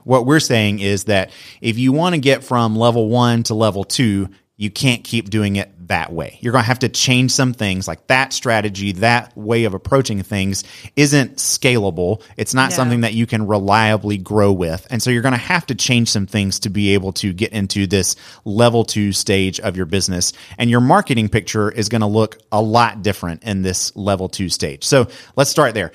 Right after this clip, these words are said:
Speaker 1: Janet, what, what do you think when you think of a level two contractor and kind of what their marketing picture looks like? You know, knowing, as we've said in previous episodes, there's a pretty big bandwidth in level
Speaker 2: Yeah.
Speaker 1: two.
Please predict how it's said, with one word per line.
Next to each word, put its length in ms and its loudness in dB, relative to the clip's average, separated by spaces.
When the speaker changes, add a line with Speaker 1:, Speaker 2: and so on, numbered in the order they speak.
Speaker 1:
Janet, 240 2
what, 260 4
what 160 0
do 60 2
you 240 2
think 340 0
when 120 -2
you 120 2
think 160 -2
of 100 2
a 60 2
level 300 2
two 220 -2
contractor 560 0
and 160 -6
kind 160 -2
of 80 -6
what 160 0
their 120 0
marketing 520 0
picture 340 -4
looks 300 -4
like? 320 -2
You 120 -4
know, 100 2
knowing, 420 2
as 140 -2
we've 140 2
said 260 2
in 240 -2
previous 380 -2
episodes, 560 -2
there's 120 -2
a 40 -6
pretty 180 2
big 320 4
bandwidth 500 0
in 320 -2
level 300 0
Speaker 2:
Yeah. 300 -2
Speaker 1:
two. 40 -20